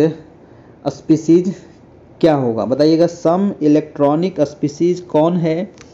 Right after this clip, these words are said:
ये बताना है। तो सम इलेक्ट्रॉनिक स्पीशीज यहाँ पर हो जाएगा दोस्तों आंसर नंबर F minus O minus टू, यानी कि ऑप्शन नंबर ए हो जाएगा। ठीक है, ऑप्शन नंबर यहाँ से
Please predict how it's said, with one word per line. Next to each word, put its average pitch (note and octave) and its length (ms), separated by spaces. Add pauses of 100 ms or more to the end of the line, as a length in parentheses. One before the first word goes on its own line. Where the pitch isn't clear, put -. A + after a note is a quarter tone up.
(420)
ये D#3+ 140
बताना D#3 440
है। F#3 140
तो F#3 140
सम F#3 400
इलेक्ट्रॉनिक D#3+ 720
स्पीशीज D#3+ 580
यहाँ D#3 220
पर D#3 140
हो C#3+ 180
जाएगा C3+ 300
दोस्तों F3 500 (720)
आंसर E3 340
नंबर D3+ 520 (280)
F D#3+ 220
minus D3+ 760
O D3 280
minus C3 420
टू, E3 180
यानी C3+ 220
कि C3 120
ऑप्शन C#3 480
नंबर C3+ 380 (120)
ए C3+ 120
हो B2+ 200
जाएगा। A#2+ 520 (580)
ठीक E3 160
है, D#3+ 120
ऑप्शन C#3 340
नंबर C3 300
यहाँ B2+ 220
से F#3 420